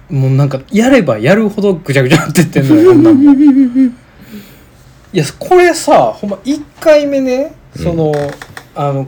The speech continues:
Speaker 1: 何？この、何やったっけ？この人を見よ
Speaker 2: うん。
Speaker 1: という題。
Speaker 2: うん。
Speaker 1: この演劇が、
Speaker 2: うん。
Speaker 1: これがむちゃくちゃ話題になって、
Speaker 2: うん。
Speaker 1: ダメでしょってなったんよ。
Speaker 2: うんうんうん。
Speaker 1: で、それめっちゃ覚えてんのよ、俺。
Speaker 2: うん。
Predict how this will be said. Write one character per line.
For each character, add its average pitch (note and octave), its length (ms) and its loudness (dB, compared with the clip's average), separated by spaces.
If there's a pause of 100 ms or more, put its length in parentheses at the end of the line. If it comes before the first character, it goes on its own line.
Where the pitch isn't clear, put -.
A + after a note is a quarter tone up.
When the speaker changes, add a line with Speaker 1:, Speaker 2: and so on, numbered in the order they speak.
(120)
Speaker 1:
何？ C3 380 -10 (320)
こ D3 160 -4
の、 C3 300 -2
何 A#2+ 200 -8
や A2+ 60 -10
っ - 40 -14
た A2 100 -14
っ - 60 -16
け？ G#2+ 160 -16 (1080)
こ F#3+ 120 0
の G#3 140 0
人 E3 300 -2
を A#2+ 60 -4
見 B2 120 -6
よ A#2+ 240 -10
Speaker 2:
う G2+ 60 -8
ん。 C#2+ 320 -8
Speaker 1:
と C#3 120 0
い B2 120 -2
う A#2+ 40 -4
題。 C3 200 0
Speaker 2:
う - 300 -14
ん。 D2 120 -14 (300)
Speaker 1:
こ C#3 60 -6 (180)
の E3 80 2
演 F#3+ 100 2
劇 F3+ 260 0
が、 F3 240 0 (220)
Speaker 2:
う - 120 -12
ん。 - 40 -12
Speaker 1:
こ - 200 -4
れ C#4+ 140 0
が C#4 100 2
む C#3 220 -4
ち D3+ 120 -2
ゃ D3 40 -4
く D#3 100 -12
ち F#3 100 -4
ゃ C#3 40 0
話 A#2+ 120 -4
題 B2 140 -4
に C3 40 -6
な G#2 100 -10
っ - 20 -16
て、 G#2+ 380 -14
Speaker 2:
う G#2 60 -8
ん。 C#2 220 -10
Speaker 1:
ダ A3 200 0
メ F4 180 0
で C#3+ 100 -2
し - 100 -8
ょ - 40 -12
っ - 40 -14
て A#2 120 -18
な G#2+ 100 -12
っ - 120 -14
た G#3 100 -8
ん F#3 80 -8
よ。 - 140 -16
Speaker 2:
う - 40 -14
ん - 20 -10
う D2+ 40 -10
ん C#2+ 40 -10
う - 20 -10
ん。 - 240 -16 (240)
Speaker 1:
で、 F3 60 -12
そ C4+ 100 -4
れ A#3 60 0
め C3+ 100 -4
っ - 40 -12
ち - 100 -4
ゃ D#3+ 40 0
覚 E3 100 -4
え E3 40 -2
て E3 100 -4
ん - 20 -6
の B2 60 -6
よ、 G#2 80 -10
俺。 G#2+ 180 -16
Speaker 2:
う F#2 60 -10
ん。 - 220 -10